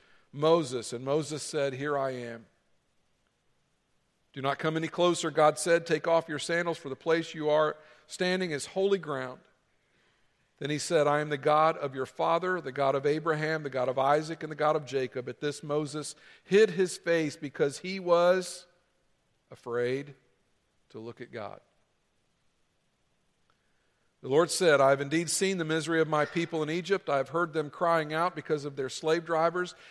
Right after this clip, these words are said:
and I am concerned about their suffering. So I have come down to rescue them from the hand of the Egyptians and to bring them up out of the land that is into a good and spacious land, a land flowing with milk and honey,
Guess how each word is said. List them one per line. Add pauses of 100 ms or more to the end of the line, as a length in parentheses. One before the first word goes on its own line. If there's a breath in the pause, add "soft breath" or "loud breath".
(180 loud breath)
and
I
am
concerned
about
their
suffering. (340 soft breath)
So
I
have
come
down
to
rescue
them
from
the
hand
of
the
Egyptians
and
to
bring
them
up
out
of
the
land
that
is
into
a
good
and
spacious
land, (360 soft breath)
a
land
flowing
with
milk
and
honey,